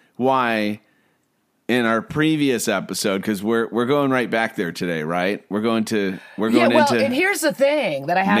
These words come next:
Speaker 2: to
Speaker 1: McTwo
Speaker 2: say
Speaker 1: land.
Speaker 2: is, uh, because I randomly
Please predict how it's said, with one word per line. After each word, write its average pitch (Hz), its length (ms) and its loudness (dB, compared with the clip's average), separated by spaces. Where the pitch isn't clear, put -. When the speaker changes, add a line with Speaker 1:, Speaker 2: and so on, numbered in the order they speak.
Speaker 2:
to 190 80 -4
Speaker 1:
McTwo - 80 -6
Speaker 2:
say - 460 4
Speaker 1:
land. 123 580 0
Speaker 2:
is, 262 400 -2
uh, 214 80 -6
because 320 500 -4
I 262 180 -2
randomly 254 1120 -2